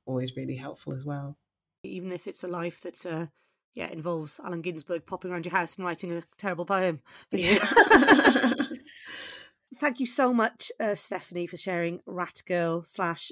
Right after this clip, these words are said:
Speaker 2: Paradoxical Undressing with me. Now, to finish the podcast, I'd love a few more recommendations from you. Uh, firstly, are there any other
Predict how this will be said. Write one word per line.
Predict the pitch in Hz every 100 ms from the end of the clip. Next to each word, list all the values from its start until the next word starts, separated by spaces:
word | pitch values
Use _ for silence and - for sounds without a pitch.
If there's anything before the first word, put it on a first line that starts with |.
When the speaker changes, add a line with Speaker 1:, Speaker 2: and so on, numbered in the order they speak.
| -
Speaker 2:
Paradoxical | - 185 180 175 - 170 165 165 _ _ _
Undressing | 190 175 185 170 - 180
with | 175 170
me. | 165 156 151 _ _ _ -
Now, | 208 190 -
to | - 240
finish | - 269 254 -
the |
podcast, | - 190 - 180 151 147 - - -
I'd | 190 196
love | 175
a | 170
few | 190
more | 175 185 185 -
recommendations | 165 160 160 156 143 - 147
from | - 151 147
you. | - - - _ _ _ -
Uh, | 190 -
firstly, | - 285 254 269
are | - 214
there | -
any | 233 240 226
other | 196 185